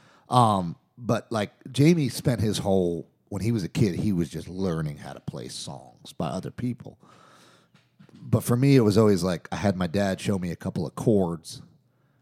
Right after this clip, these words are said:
and then I just started writing songs. Like, I didn't give a fuck. I didn't wanna play like Eddie Van Halen. I didn't wanna learn how to play Jimi Hendrix tunes.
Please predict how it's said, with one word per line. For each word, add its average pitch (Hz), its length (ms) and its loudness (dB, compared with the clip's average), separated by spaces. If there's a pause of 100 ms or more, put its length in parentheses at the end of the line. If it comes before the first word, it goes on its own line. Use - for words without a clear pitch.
(300)
and 90 80 -6
then 92 80 0
I 82 80 0
just 71 100 -8
started 67 280 -6
writing 71 300 -10
songs. - 720 -14
Like, 78 140 -10
I 92 60 -4
didn't 123 120 -2
give 95 100 -2
a 80 40 -4
fuck. - 500 -6
I 120 60 -4
didn't 110 140 0
wanna 92 180 -4
play 107 280 0
like 101 220 0
Eddie 98 200 -2
Van 90 240 -4
Halen. 82 400 -6
I 76 60 -6
didn't 85 120 -8
wanna 87 220 -6
learn 87 160 -6
how 76 80 -12
to 69 80 -8
play 98 260 -4
Jimi 87 260 -4
Hendrix 80 300 -6
tunes. 82 320 -6